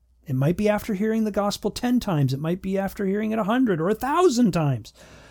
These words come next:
but at some point, you will come to faith and you will believe. That's the doctrine of election. Now, next week,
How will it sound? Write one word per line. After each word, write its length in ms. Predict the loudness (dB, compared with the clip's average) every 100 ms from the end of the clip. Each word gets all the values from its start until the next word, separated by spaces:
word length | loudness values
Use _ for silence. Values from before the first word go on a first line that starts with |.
| -20 -4
but 140 | 2
at 140 | 2 2
some 580 | -2 0 2 4 4 4
point, 440 | 4 4 2 -2 -16 _ _
you 480 | -2 2 6 6 6
will 400 | 4 4 4 4
come 320 | 0 -2 0
to 160 | -2 -4
faith 420 | -2 0 0 -2
and 240 | -2 0 0
you 320 | 4 6 6
will 320 | 4 2 2
believe. 560 | 2 4 4 4 2 -8 _ _ _ _ -20 -12 0
That's 260 | 2 2
the 100 | 0
doctrine 380 | 2 4 2 0
of 80 | 0
election. 460 | 0 -2 -2 -6 -6 _ _ _ _ _ _ _ _ _ -20 -20 -20 -8
Now, 320 | 2 2 2 -2 _ _ _ _ 0
next 340 | 4 4 0
week, 440 | -2 -2 -2 -8